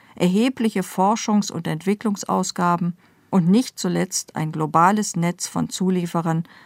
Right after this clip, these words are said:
und Absatzmöglichkeiten voraus. Einen ähnlichen Verlauf, vom Wettbewerb zum Oligopol, gibt es auch in wichtigen Dienstleistungsbranchen. Den globalen Handel beherrschen heute riesige amerikanische und europäische Handelsketten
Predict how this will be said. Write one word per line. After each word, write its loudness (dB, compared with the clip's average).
und -2
Absatzmöglichkeiten -4
voraus. 0
Einen 2
ähnlichen 2
Verlauf, 0
vom -6
Wettbewerb -2
zum -8
Oligopol, -2
gibt -2
es 0
auch 4
in 4
wichtigen -2
Dienstleistungsbranchen. -2
Den 0
globalen 4
Handel 4
beherrschen 0
heute 0
riesige 0
amerikanische 0
und -4
europäische -2
Handelsketten -2